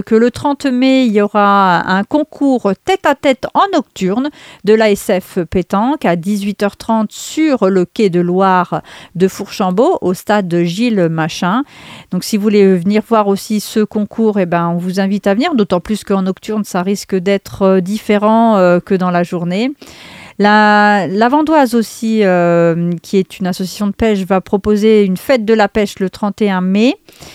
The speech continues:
Et enfin, le trente et un mai, le dernier jour, euh, de ce mois de mai, on va finir par, on a commencé avec une, euh,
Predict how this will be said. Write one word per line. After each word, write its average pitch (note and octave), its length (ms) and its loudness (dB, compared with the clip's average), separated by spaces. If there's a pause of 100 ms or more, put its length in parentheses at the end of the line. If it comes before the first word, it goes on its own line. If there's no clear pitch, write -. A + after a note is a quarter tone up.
(280)
Et C4 140 2
enfin, D4+ 340 2
le D4+ 100 0
trente D4 300 -2
et C#4+ 80 2
un A#3+ 100 2
mai, D#4 360 2
le B3 160 2
dernier A#3 520 2
jour, A#3 380 -4
euh, F3+ 380 2
de F#3 240 2
ce - 200 -6
mois F#3+ 640 0
de F3+ 280 -2
mai, B3 540 0 (140)
on G#3 180 -2
va A3+ 180 2
finir F#4+ 300 -4 (120)
par, B3+ 340 0
on G#3+ 80 0
a A#3+ 80 0
commencé B3+ 680 0
avec G3 460 -2
une, F#3+ 140 -2
euh, F3+ 300 0